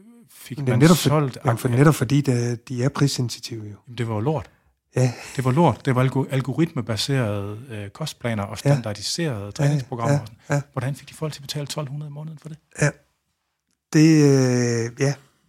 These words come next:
Speaker 2: Men, men jeg tror heller ikke, at det er noget, der kører, øh, fantastisk godt, er det?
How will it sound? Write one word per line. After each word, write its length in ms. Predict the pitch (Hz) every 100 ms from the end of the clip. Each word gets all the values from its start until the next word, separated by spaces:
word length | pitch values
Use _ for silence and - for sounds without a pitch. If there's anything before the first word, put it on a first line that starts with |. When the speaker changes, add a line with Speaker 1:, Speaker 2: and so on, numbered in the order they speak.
| _ _ _ _ _ _ _
Speaker 2:
Men, 240 | 151 143
men 160 | 143 127
jeg 120 | 120
tror 200 | - 143
heller 180 | 117 120
ikke, 200 | 117 175
at 300 | 156 117 113
det 100 | 123
er 40 |
noget, 200 | 113 120
der 200 | 123 113
kører, 380 | 107 - 123 113
øh, 540 | 110 107 - - - -
fantastisk 520 | - - 160 165 156
godt, 200 | 160 165
er 80 |
det? 120 | 190